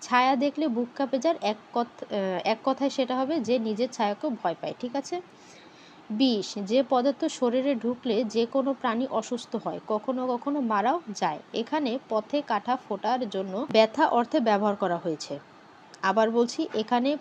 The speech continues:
পথে কাটা ফোটার জন্য ব্যথা অর্থে ব্যবহার করা হয়েছে, ঠিক আছে? তুলো মিঠে, তুলোর মতো দেখতে মিষ্টি খাদ্য বিশেষ, একে হাওয়াই মিঠাইও বলে। আঞ্চলিকভাবে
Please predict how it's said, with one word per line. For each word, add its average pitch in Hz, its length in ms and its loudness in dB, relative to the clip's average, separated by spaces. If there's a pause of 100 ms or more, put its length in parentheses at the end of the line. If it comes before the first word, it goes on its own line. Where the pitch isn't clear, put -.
পথে 220 480 0
কাটা 196 340 4
ফোটার 208 480 -2
জন্য 233 200 -2 (160)
ব্যথা 190 320 -2
অর্থে 214 340 -2
ব্যবহার 190 380 0
করা 208 240 0 (220)
হয়েছে, 175 360 -6 (160)
ঠিক 240 160 -12
আছে? 269 200 -2 (800)
তুলো 330 260 6
মিঠে, 247 340 0 (140)
তুলোর 277 320 0
মতো 285 280 -2
দেখতে 226 400 0
মিষ্টি 240 460 -2 (300)
খাদ্য 214 380 0 (140)
বিশেষ, 196 440 -2 (140)
একে 220 240 -2
হাওয়াই 202 360 2
মিঠাইও 220 480 -4
বলে। 185 260 0 (460)
আঞ্চলিকভাবে 311 640 2